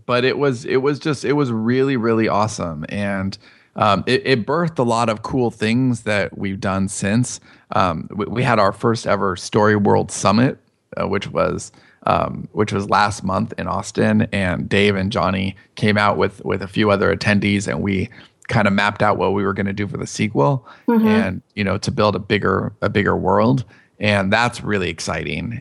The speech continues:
Speaker 1: And we did the whole thing with open source fiction, which, which is really cool. It means that the world that we created within that context, um, anybody can write. Anyone who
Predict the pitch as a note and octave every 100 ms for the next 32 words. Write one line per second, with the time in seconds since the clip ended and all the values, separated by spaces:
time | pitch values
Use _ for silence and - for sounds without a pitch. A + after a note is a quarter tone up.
0 | - G#2 F#2+ F#2 F#2 - A2 A#2 A2+ A#2+
1 | G#2+ A#2 G#2+ G2 A2 G#2 G#2 G#2 F#2 F2
2 | - D3 - A#1+ A1 A2+ - - G2+ F#2
3 | - - - - _ - A#2 C3+ A#2+ D3
4 | C#3+ - F3+ A2 D#2+ A#2+ B2 A2+ G#2+ G2+
5 | G#2+ A2+ D3 D3+ C3 B2+ B2 - A2+ A2+
6 | G#2 F#2+ F#2+ - _ _ - A2 G#2+ -
7 | B2+ B2+ G2 G#2 G#2 - - - A2 A#2
8 | F3 E3 - - _ _ _ _ - G#2
9 | F2 D#2+ - B2 _ - C3 D3+ B2 A#2+
10 | A#2 G#2 G2+ - G#2+ F#2 F2+ A#2+ - -
11 | - B2+ D3 D3+ B2